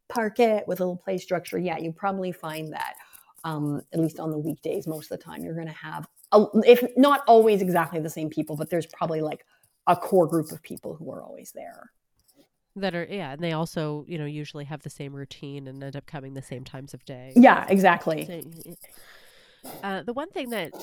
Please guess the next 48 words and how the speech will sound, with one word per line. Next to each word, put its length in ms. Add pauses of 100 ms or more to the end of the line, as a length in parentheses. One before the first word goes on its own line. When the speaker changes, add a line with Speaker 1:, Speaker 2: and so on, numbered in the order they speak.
Speaker 2:
we 120
haven't 320
mentioned 340
at 160
all 480
is 280
the 100
work 260
you 80
do 200
with 100
Sex 320
Ed 180
School. 220
Speaker 1:
Mm-hmm. 380
Speaker 2:
And, 320
like, 160
I 180
absolutely 480
love 260
the 80
social 380
feed 300
and 120
videos, 600
and 100
I, 320
you 100
know, 60
I 80
see 180
them 140
all 100
the 100
time, 360
and 260
I 120
share 280
them 140
constantly. 640
And 80
I 60
was 160
wondering 320
if 100
you 80
could 140
just, 320